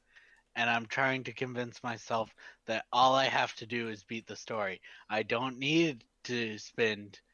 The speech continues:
you know, a hundred hours collecting a, over a thousand Kyber bricks, more than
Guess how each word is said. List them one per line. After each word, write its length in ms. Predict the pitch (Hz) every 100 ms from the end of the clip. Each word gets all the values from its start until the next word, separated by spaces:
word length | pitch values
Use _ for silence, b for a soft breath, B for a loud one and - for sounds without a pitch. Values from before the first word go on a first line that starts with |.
| _ _ _ _ -
you 160 | 110
know, 200 | 107 104
a 140 | 101 95
hundred 340 | 117 107 104
hours 360 | 101 98 90 -
collecting 640 | - 101 95 - 95 95
a, 140 | 92 - _ _ -
over 220 | 110 98
a 60 | 92
thousand 380 | - 95 92 87
Kyber 340 | - 90 85 87
bricks, 340 | 85 85 _ -
more 240 | 92 90 90
than 120 | 87